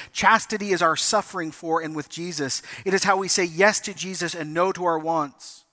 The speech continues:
that he's asked us not to practice. And if we are married, that is the only place we're allowed to practice.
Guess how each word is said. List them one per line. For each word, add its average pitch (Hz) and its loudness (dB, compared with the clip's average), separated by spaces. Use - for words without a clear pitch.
that 151 -6
he's 151 0
asked 165 2
us 151 -8
not 156 -4
to 139 -10
practice. - -6
And 156 -2
if 160 -4
we 175 2
are 196 8
married, 165 4
that 160 4
is 143 -4
the 160 -2
only 175 -4
place 180 -4
we're 160 -4
allowed 147 -2
to 151 -14
practice. 170 -4